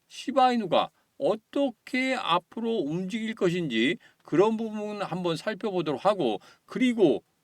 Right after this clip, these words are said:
오늘은 여러분들에게 우리 시바이누 손해를 보신 그 손해를 전부 다 메꿀 수 있는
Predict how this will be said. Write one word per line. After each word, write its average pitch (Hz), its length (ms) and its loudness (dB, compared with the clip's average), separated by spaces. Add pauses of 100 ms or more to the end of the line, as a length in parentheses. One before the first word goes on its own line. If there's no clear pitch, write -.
오늘은 185 680 2 (260)
여러분들에게 131 1120 4 (380)
우리 233 300 0
시바이누 247 920 4
손해를 247 540 -2
보신 190 420 -4 (180)
그 262 420 -2
손해를 240 800 -2 (220)
전부 156 400 -4
다 196 280 6 (720)
메꿀 147 540 0
수 240 240 -4
있는 180 400 -2